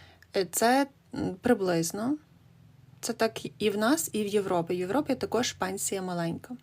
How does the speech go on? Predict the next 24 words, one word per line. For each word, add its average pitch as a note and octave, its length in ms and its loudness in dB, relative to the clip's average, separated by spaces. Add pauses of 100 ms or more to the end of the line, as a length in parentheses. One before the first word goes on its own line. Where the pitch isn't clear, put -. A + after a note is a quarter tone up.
(120)
Дуже G3+ 200 -4
дякую F3+ 460 -4
за F3 100 -6
сердечка. F3 560 -6 (840)
І A#3+ 100 4
тому B3 500 6 (180)
пенсіонери, G#3+ 720 0
які A#3 200 0
розраховують A3 640 0
тільки B3+ 300 0
на A3+ 120 0
державну G3+ 460 -2
пенсію, G3+ 600 -2
змушені G#3+ 580 -2
жити G#3 360 -2
в F#3+ 40 -10
бідності. F3+ 580 -4 (280)
Тому G#3+ 220 -4
що, G3+ 320 -2 (460)
е, F#3+ 140 -2
якщо F#3+ 460 -2
людина G3 340 -2
привикла G3 500 -4
жити G3+ 400 -4